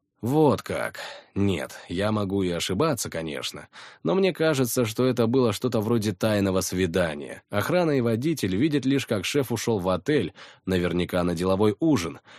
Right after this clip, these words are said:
а Томный в отеле и живёт. Может, и не идеальная, но эффективная конспирация. После кофе я попросил счёт, а заодно попросил передать метрдотелю,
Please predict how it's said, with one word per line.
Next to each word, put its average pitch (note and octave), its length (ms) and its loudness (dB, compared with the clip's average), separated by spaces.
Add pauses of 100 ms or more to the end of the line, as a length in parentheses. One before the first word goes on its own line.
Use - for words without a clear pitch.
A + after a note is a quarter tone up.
(120)
а F#2 140 0
Томный G#2+ 520 0
в D#2 60 -6
отеле F#2+ 480 0
и F#2 40 0
живёт. A2 560 -2 (180)
Может, D3+ 340 2
и D3+ 60 4
не C#3 180 6
идеальная, C3 640 2
но E3+ 400 0
эффективная C#3+ 640 -2
конспирация. G#2 840 -2 (480)
После F2+ 340 0
кофе C3 460 0 (100)
я F#2 180 2
попросил F#2+ 460 -2
счёт, - 400 0 (120)
а A2 100 2
заодно C3+ 340 2
попросил B2 500 2
передать G2 480 2
метрдотелю, F#2+ 840 0